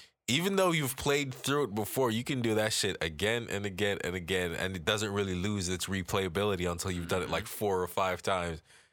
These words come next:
Speaker 1: Then you're like, "All right, I can put the universe to rest. I've seen it all."
Speaker 2: Yeah, and, and, you know, I think that that is, that's a metric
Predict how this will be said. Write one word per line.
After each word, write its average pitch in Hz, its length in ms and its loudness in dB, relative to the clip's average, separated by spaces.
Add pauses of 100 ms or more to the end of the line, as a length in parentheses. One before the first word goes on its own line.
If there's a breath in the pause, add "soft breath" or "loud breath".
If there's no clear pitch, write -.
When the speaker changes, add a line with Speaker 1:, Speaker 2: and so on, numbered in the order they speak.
(180 soft breath)
Speaker 1:
Then 139 140 4
you're 135 100 4
like, 113 200 4
"All 120 300 4
right, - 380 -4 (540 loud breath)
I 101 100 6
can 131 200 -2
put 131 200 -2
the 110 80 -2
universe 95 520 0
to 92 100 -2
rest. 78 380 0
I've 78 140 0
seen 113 300 2
it 98 120 0
all." 73 340 -2 (460 loud breath)
Speaker 2:
Yeah, 101 480 0
and, 117 240 -4
and, 110 600 -2 (500)
you 123 100 -6
know, 123 120 0
I 113 100 2
think 156 220 -4
that 135 100 -6
that 131 160 2
is, 131 380 -2
that's 139 200 0
a 233 80 2
metric 123 680 -2